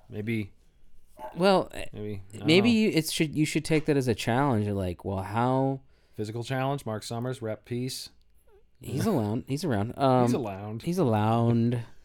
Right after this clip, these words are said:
Speaker 2: Uh,
Speaker 1: <laughs>
Speaker 2: there's
Speaker 1: Oh, I take it as a challenge.
Speaker 2: Yeah, I mean, why don't you take it as a challenge and not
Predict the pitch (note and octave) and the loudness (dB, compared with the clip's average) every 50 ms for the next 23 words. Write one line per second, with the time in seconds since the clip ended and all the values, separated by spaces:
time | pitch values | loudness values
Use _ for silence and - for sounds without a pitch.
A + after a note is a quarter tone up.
0 | - - _ - - _ _ _ - - B2 B2 A#2+ A#2+ A#2 A2+ A2+ A2+ A#2 A#2 | -20 -20 _ -20 -20 _ _ _ -4 2 4 4 6 6 6 4 4 4 2 0
1 | F#2+ - - - - - - - - - D#3+ C#3+ - - C3+ - _ _ - - | -2 -6 -10 -20 -20 -20 -16 -16 -14 -12 -12 -14 -12 -14 -18 -18 _ _ -20 -20
2 | - - - - - - - - _ _ _ - - - - - - - - - | -20 -20 -20 -18 -18 -18 -18 -20 _ _ _ -20 -20 -20 -20 -20 -20 -20 -8 0
3 | - D3 C#3+ C#3+ C3+ - - - - _ _ _ - - _ - - A#2+ - - | 4 4 6 6 4 2 -2 -8 -10 _ _ _ -20 -20 _ -20 -20 -20 -20 -20
4 | _ _ _ _ - A2+ A#2 A2 - - B2+ A#2 B2 B2 A2 A2+ - - A#2 G#2 | _ _ _ _ -6 -4 -2 -2 -2 -2 -2 -2 -2 -4 -4 -6 -6 -6 -6 -6
5 | F#2+ G2 G#2 A2+ - - - - _ _ _ _ _ _ _ _ - - - D#3+ | -6 -6 -8 -8 -10 -12 -16 -20 _ _ _ _ _ _ _ _ -20 -14 -6 0
6 | F3 A3+ A3+ G#3 E3 C3 A2+ A2+ A2 - C#3 D3 D3 C#3 C3+ C3+ A2+ - - - | 4 8 10 10 10 10 8 6 4 2 4 6 6 6 4 2 0 -4 -12 -8
7 | A#2 B2+ B2+ C#3 D#3+ F3+ F3 - - E3+ D#3 D3+ E3 D3 C#3 C3+ A#2+ - - D3+ | -2 0 2 4 4 4 2 2 4 4 4 4 4 2 0 0 -2 0 2 4
8 | D3+ D3+ C#3+ C3+ A#2+ A2 A2+ G#2+ G#2+ G#2 G#2+ G#2+ A2 A2 A2 A2 A2 A2 | 4 6 4 4 2 2 2 0 0 2 2 0 0 0 0 0 -2 -4